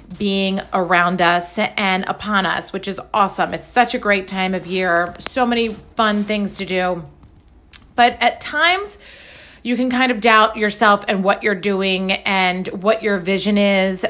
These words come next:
or possibly move away from your vision. And here's what I want you to do. As you are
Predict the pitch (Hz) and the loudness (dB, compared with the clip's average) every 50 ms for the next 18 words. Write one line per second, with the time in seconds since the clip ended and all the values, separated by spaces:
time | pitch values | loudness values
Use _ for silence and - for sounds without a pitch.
0 | - - 196 196 190 185 180 - - - 208 208 202 - 226 202 185 190 190 190 | -4 0 2 4 4 2 2 0 0 2 2 2 2 2 -2 -4 -4 -4 -4 -2
1 | 180 196 202 202 190 202 190 185 170 196 202 202 202 196 214 208 202 185 170 175 | 0 0 0 0 0 0 -2 -2 0 0 0 0 0 -2 -2 -4 -2 -2 -2 -2
2 | 156 156 170 170 - - 180 165 160 170 170 - - 202 208 208 - 339 370 370 | -2 0 -2 -2 -2 -2 -2 -2 -4 -4 -6 -8 -6 -6 -4 -4 -2 -2 -2 -2
3 | 381 392 359 339 294 262 226 - 220 220 208 196 - 190 180 170 160 156 160 - | 2 2 2 4 4 2 0 0 0 -2 -2 -2 -2 0 0 2 0 0 -2 -4
4 | - - - - - - - - - - - - - - - - - - 254 254 | -10 -18 -20 -20 -20 -20 -20 -20 -20 -20 -20 -20 -20 -20 -20 -8 -2 2 4 4
5 | 269 302 330 359 339 - - - 214 214 254 262 254 254 254 254 - - - 240 | 6 6 4 2 0 -4 -8 -6 -4 -2 -2 -2 0 0 -2 -2 -2 0 2 4
6 | 233 220 220 220 220 220 220 220 220 220 220 220 220 220 220 - 113 127 131 - | 4 6 6 6 6 8 8 8 8 8 6 6 4 2 0 -4 -8 -12 -14 -16